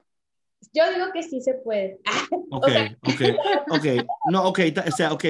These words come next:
Speaker 2: pero what I'm saying is, this is what I'm saying.
Speaker 1: Ah, ok.
Speaker 2: No, no, claro, claro que es posible.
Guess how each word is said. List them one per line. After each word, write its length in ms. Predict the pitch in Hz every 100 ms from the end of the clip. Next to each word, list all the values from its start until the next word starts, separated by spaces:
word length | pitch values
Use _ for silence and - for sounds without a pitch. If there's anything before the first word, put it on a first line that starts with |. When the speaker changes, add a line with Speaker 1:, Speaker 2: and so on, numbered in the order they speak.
| 147
Speaker 2:
pero 200 | 147 143
what 100 | 151
I'm 80 | 147
saying 360 | - 202 180 143
is, 120 | 120
this 100 | 131
is 40 |
what 100 | 170
I'm 100 | 143
saying. 340 | 120 120 87 -
Speaker 1:
Ah, 180 | 269 262 285
ok. 320 | 277 226 -
Speaker 2:
No, 120 | 175 185
no, 180 | 147
claro, 340 | - 175 139 110
claro 240 | 202 208
que 60 | 165
es 60 |
posible. 520 | - 131 131 104 85